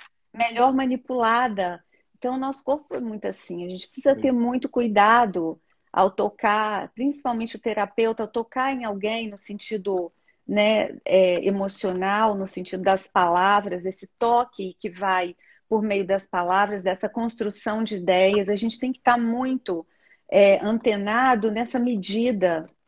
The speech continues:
Speaker 2: Uhum.
Speaker 1: Né? Essa medida, ela é,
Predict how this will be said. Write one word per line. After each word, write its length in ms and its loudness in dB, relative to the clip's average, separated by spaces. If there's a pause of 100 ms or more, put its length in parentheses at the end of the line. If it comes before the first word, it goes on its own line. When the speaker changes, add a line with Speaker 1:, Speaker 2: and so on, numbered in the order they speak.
(380)
Speaker 2:
Uhum. 360 -14
Speaker 1:
Né? 240 -6
Essa 200 2
medida, 720 4
ela 320 6
é, 240 2